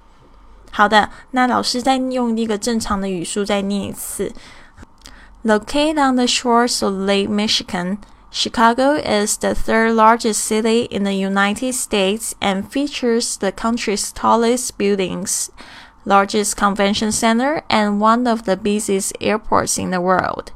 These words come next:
And now the city has a new distinction, home to the country's first African-American president, Barack Obama.好，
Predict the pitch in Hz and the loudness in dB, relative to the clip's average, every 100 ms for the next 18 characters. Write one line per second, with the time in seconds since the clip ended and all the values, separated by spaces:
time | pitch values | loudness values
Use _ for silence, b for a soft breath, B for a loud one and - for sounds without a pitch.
0 | b b b b b b 196 208 202 220 | b b b b b b 2 4 4 4
1 | 254 285 302 254 254 269 285 285 254 226 | 4 4 2 0 2 2 2 4 2 2
2 | 220 214 226 226 208 - 214 226 - - | 2 2 2 2 0 -2 -2 0 -2 -4
3 | - - B B B B - 247 262 294 | -8 -14 B B B B -2 2 2 0
4 | - 254 233 254 247 247 262 262 - - | -2 0 0 2 0 0 0 -2 -2 2
5 | 240 247 - - 254 262 226 226 196 196 | 2 2 0 4 4 2 -4 -4 -2 -2
6 | 196 196 196 196 202 220 220 - - 73 | -2 -2 -4 -4 2 4 4 0 -4 -6
7 | 240 - - - - 208 190 196 202 - | -8 -10 -12 -16 -6 -2 2 2 0 -4
8 | - 104 85 - - 240 - - - - | 4 6 6 4 -6 -10 -18 -20 -20 -20
9 | b b b - 180 214 | b b b 4 4 4